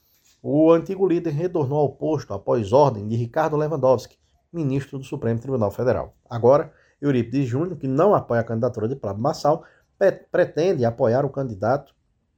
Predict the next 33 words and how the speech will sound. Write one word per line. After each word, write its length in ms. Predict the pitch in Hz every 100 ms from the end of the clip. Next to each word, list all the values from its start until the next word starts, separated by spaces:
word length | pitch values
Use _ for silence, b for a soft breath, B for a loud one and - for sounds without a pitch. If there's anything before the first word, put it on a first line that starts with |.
| _ _ _ -
e 120 | 123
ex-presidente 640 | 131 139 127 120 107 139 151
Lula. 260 | 156 98 - _ _
Pablo 240 | - 113 117
Marçal 360 | 143 143 160
já 80 | 170
revelou 380 | 175 175 139 147
que 100 | 147
vai 160 | 127 123
recorrer 380 | 151 156 123
da 100 | 117
decisão, 420 | 117 139 - 156 175
classificando 480 | 208 202 202 160
a 40 | 147
situação 340 | - 147 165
como 240 | 165 170 214
um 100 | 208
golpe 400 | 151 147 151 _ _ _ _ -
por 180 | 143
conta 260 | - 143 139
de 120 | 135
um 80 | 147
acordo 500 | 147 - 165 156 110
com 160 | - 110
o 40 |
empresário, 640 | 120 - 131 110 123 139 _ _ _ _ _ _ _
eh, 360 | 107 113 117 120
em 160 | 135 143
uma 120 | 143
reunião 460 | 139 151 151 120 131
de 80 | 135
maneira 520 | 143 110 107 113 - 147
escusa. 920 | 147 - - - 175 180 101 85